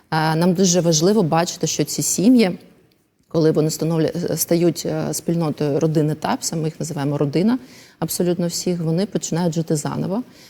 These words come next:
Вони знаходять, е, друзів, вони, е, роблять дуже великі, е, кроки вперед.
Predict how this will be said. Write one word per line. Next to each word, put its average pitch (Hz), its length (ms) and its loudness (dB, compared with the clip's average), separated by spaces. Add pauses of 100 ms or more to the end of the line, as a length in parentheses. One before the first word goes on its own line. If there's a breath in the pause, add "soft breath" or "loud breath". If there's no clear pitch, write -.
(180 soft breath)
Вони 180 440 2
знаходять, 175 760 0
е, 160 340 -2
друзів, 226 640 2 (400)
вони, 190 920 0
е, 185 120 -4 (340)
роблять 175 440 0
дуже 175 240 0
великі, 160 520 -2
е, 160 80 -2 (1120 soft breath)
кроки 185 560 4
вперед. 165 640 2